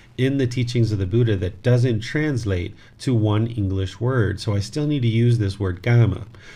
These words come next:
You might have heard the word karma used. This is the Sanskrit version, but in the original teachings of the Buddha, they're documented in the Pali language. So in the Pali language, we use the word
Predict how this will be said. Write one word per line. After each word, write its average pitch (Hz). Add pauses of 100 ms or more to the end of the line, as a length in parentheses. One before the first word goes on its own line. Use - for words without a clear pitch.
You 143
might 170
have 151
heard 131
the 113
word 101
karma 117
used. 143 (120)
This 120
is 123
the 110
Sanskrit 117
version, 135 (420)
but 113
in 120
the 110
original 131
teachings 120
of 101
the 95
Buddha, 135
they're 98
documented 117
in 98
the 90 (300)
Pali 123
language. 110 (220)
So 123
in 123
the 120
Pali 120
language, 120
we 101
use 107
the 104
word 95